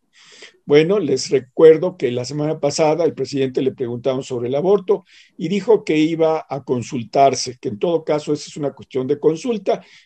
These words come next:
Y me pregunto, ¿dónde están las feministas de Morena que no protestaron? Calladitas se ven más bonitas, ¿sí?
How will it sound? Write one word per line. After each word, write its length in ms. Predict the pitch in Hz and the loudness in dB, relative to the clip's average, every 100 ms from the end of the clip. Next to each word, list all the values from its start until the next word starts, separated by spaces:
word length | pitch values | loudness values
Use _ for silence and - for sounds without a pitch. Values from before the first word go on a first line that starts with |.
| - | -8
Y 80 | |
me 140 | 147 151 | 0 0
pregunto, 460 | 175 175 220 220 | 2 0 2 4
¿dónde 220 | 214 254 262 | 2 2 -2
están 240 | - 220 | 0 0
las 120 | 202 | 0
feministas 640 | 190 151 156 170 180 165 160 | 0 -2 -2 -4 0 2 2
de 80 | 147 | 0
Morena 520 | 147 151 156 147 156 | 0 0 0 -2 -4
que 160 | 139 | -6
no 160 | 120 135 | -4 -2
protestaron? 760 | 151 135 - - 123 127 170 - _ _ _ | -2 -4 -6 -6 -2 -2 -4 -10 _ _ _
Calladitas 600 | 139 127 131 151 151 165 | -2 0 0 0 0 0
se 100 | 147 | 0
ven 180 | 147 135 | 0 0
más 200 | 147 131 | -2 0
bonitas, 720 | 127 131 139 - 120 - _ _ - _ _ | -2 -2 -4 -4 -6 -8 _ _ -20 _ _
¿sí? 180 | 156 | -6